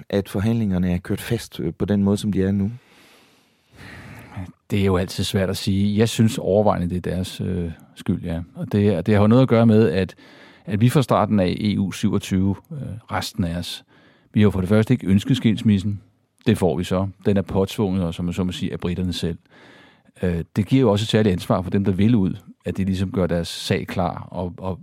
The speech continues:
Speaker 2: anviser, hvad de så vil. Og det kan de ikke. Og det er sådan den meget korte udgave af, hvorfor, hvorfor, hvorfor det ikke fungerer.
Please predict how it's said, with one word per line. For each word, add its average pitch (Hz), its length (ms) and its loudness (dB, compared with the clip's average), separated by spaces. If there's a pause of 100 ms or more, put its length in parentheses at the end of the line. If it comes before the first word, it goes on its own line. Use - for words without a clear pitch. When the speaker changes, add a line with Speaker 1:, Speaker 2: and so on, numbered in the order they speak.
(120)
Speaker 2:
anviser, 104 560 0
hvad 90 140 -2
de 85 120 -8
så 113 180 0
vil. 87 240 -2 (560)
Og 104 100 -2
det 120 100 2
kan 87 200 0
de 92 140 0
ikke. - 200 -10 (140)
Og 101 100 -8
det 117 100 2
er 110 40 2
sådan 104 240 2
den 98 120 -2
meget 95 220 2
korte 98 260 2
udgave 92 320 0
af, 85 60 -2
hvorfor, 87 340 -4
hvorfor, 92 360 0
hvorfor 90 260 -2
det 92 100 -2
ikke 90 280 -2
fungerer. 87 420 -6